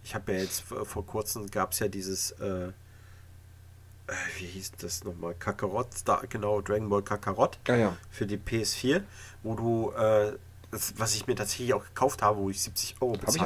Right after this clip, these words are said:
Speaker 2: auch
Speaker 1: habe.
Speaker 2: gespielt. War nett.
Speaker 1: Ähm, ja, ähm, da war aber die beschissene Sache, ich hatte einen Bug, der mich, äh, der verhindert hat, dass ich das Spiel weiterspielen konnte. Und da hab ich keinen Bock mehr gehabt und hab's zurückgegeben.
Speaker 2: Oh.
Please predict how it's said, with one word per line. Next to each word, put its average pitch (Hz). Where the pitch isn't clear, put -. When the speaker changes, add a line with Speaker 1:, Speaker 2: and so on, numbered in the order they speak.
Speaker 2:
auch -
Speaker 1:
habe. -
Speaker 2:
gespielt. 98
War -
nett. 110
Speaker 1:
Ähm, 110
ja, 127
ähm, 110
da 104
war 117
aber 120
die 117
beschissene -
Sache, 123
ich 107
hatte 110
einen 101
Bug, -
der 120
mich, 117
äh, 110
der 113
verhindert 120
hat, 120
dass 107
ich 101
das 104
Spiel 147
weiterspielen -
konnte. 101
Und 104
da 104
hab 95
ich -
keinen -
Bock 104
mehr 127
gehabt 143
und 147
hab's -
zurückgegeben. -
Speaker 2:
Oh. 120